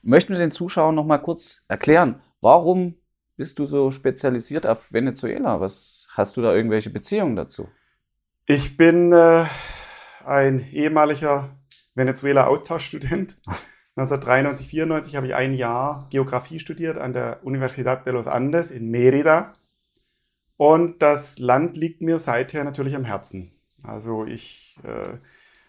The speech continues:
Speaker 2: hab da auch noch, äh, einige Beziehungen,
Speaker 1: Mhm.
Speaker 2: Freunde in Venezuela, hab von daher auch die Entwicklung des Landes immer ein Stück weit mitverfolgen können. Und jetzt, wo die Lage so eskaliert ist,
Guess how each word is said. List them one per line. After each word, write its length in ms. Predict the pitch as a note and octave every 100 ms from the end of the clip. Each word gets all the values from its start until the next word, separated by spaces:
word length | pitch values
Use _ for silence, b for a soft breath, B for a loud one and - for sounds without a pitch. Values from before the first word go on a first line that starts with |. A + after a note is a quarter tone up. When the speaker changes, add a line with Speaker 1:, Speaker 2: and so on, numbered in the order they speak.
| b
Speaker 2:
hab 280 | C3+ C3+ C3+
da 160 | C3+
auch 180 | B2 B2+
noch, 340 | C3 A#2 -
äh, 400 | B2 A2+ A2 G#2+ -
einige 320 | A#2 C#3+ C#3+
Beziehungen, 720 | B2 - F#3+ F#3+ F3+ F3+ E3 _ _ -
Speaker 1:
Mhm. 120 | E2+
Speaker 2:
Freunde 680 | F2+ C3+ C#3+ D#3 D3+ C#3+ C#3 _ _ _ _
in 140 | C3
Venezuela, 580 | C3+ C3 C3+ C3 C3 B2
hab 140 | B2
von 100 | -
daher 360 | A#2+ A#2 C#3 A#2+
auch 100 | A#2+
die 360 | - C3 A#2+ -
Entwicklung 760 | G#2+ F#2+ F3 - D#3+ D3+ D3
des 160 | C3 C3+
Landes 540 | B2 B2 B2+ - - _ _ _ _ _ _ _
immer 280 | D3+ D#3+ D3+
ein 140 | C3+
Stück 240 | C3+ C#3+ C3+
weit 200 | A#2+ C3
mitverfolgen 640 | D3 E3+ E3 C#3+ D3+ D#3
können. 640 | - D3+ D#3+ E3 D#3 _ _ _
Und 260 | B2+ A#2+
jetzt, 500 | A2+ B2 D#3 - -
wo 140 | B2+ C3
die 120 | B2
Lage 420 | A#2 A2+ B2 C3+
so 220 | C3+ F3+
eskaliert 560 | - - B2+ B2 D#3+ D#3+
ist, 400 | - C#3 C#3 -